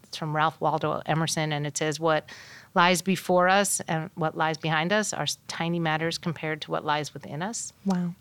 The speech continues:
Speaker 1: And I always think about that. Like, nothing else really matters. It's just who you are as a person. Are you a good person and a good soul? And nothing else matters. So that, like, is overall. But my quote that actually pertains to where we are today and sitting here, um,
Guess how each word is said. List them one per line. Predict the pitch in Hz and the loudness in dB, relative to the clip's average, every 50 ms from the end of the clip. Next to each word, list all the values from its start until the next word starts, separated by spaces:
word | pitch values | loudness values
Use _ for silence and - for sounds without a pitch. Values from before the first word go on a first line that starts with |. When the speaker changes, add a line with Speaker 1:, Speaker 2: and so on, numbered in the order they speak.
| _ - | _ -4
Speaker 1:
And | 196 196 | -2 -2
I | 190 - | 0 2
always | - 262 294 277 | 2 2 2 2
think | - - 262 233 | 0 0 0 2
about | 202 185 151 151 | 4 4 4 4
that. | 160 143 135 | 4 2 0
Like, | 160 170 170 | 0 0 2
nothing | 185 202 233 226 - 294 262 | 2 2 2 2 0 0 2
else | - 233 214 - - | 2 2 2 2 0
really | 208 196 190 | 0 0 2
matters. | 180 175 170 160 147 135 127 127 131 | 2 2 2 2 2 0 -2 -4 -6
It's | 147 143 - | -8 -8 -6
just | - 180 160 - | -4 -4 -4 -4
who | - - 208 | -4 -6 -4
you | 208 202 202 - | -4 -2 -2 2
are | - 165 160 151 151 | 4 4 4 4 4
as | 151 151 - | 2 -2 -4
a | - | -8
person. | - - 165 151 - - 147 | -10 -6 -6 -6 -6 -6 -6
Are | 143 139 | -6 -6
you | 143 147 | -6 -8
a | 143 143 139 | -10 -10 -6
good | - 156 156 156 156 151 - - | -4 -2 -2 -2 -2 -4 -10 -18
person | - - 151 143 - - 147 139 131 | -12 -10 -8 -8 -6 -6 -6 -6 -6
and | 131 135 | -8 -10
a | |
good | - - 147 139 | -8 -8 -6 -4
soul? | - - 139 131 127 131 131 131 | -4 -4 -2 -2 -2 -2 -2 -2
And | 123 131 131 - - _ _ - | -4 -6 -10 -14 -16 _ _ -2
nothing | 185 180 175 - 180 | -2 -2 0 0 0
else | 156 143 - - | 0 0 -2 -4
matters. | - - - - - - - - - - - - - - - | -10 -10 -12 -12 -10 -10 -10 -12 -12 -20 -20 -20 -20 -18 -12
So | - - - 175 | -6 -2 2 4
that, | 185 208 220 214 | 6 6 6 6
like, | - 208 196 180 - | 6 4 4 2 2
is | - 175 170 156 151 - - _ _ _ - 160 - | 0 2 2 2 0 -4 -8 _ _ _ -10 -2 0
overall. | - 170 165 156 135 120 - - | 2 4 4 4 2 2 0 0
But | - 175 170 | 0 2 4
my | 170 165 165 165 160 160 156 147 147 - - - - - _ _ _ _ _ - - - - - | 6 6 6 8 6 6 4 2 0 -6 -14 -20 -20 -20 _ _ _ _ _ -18 -12 -12 -8 0
quote | - 285 285 302 294 | 4 6 6 6 6
that | - 202 - | 4 4 6
actually | - 185 185 - - 190 175 170 | 6 4 4 4 2 2 0 0
pertains | 165 - - 214 196 - 214 196 190 180 | -2 -4 -6 -4 0 0 2 2 2 2
to | - | 0
where | 170 170 185 190 | 0 2 2 2
we | 185 180 175 | 4 4 4
are | 165 165 165 | 4 4 2
today | 165 - - 190 214 202 190 180 | 0 -2 2 4 6 6 6 6
and | 170 165 170 | 4 2 2
sitting | - 240 220 220 202 | 2 2 4 4 4
here, | 170 180 160 156 160 165 180 190 - | 4 4 6 6 6 6 6 4 4
um, | - 160 160 160 160 160 165 | 4 6 6 6 4 4 0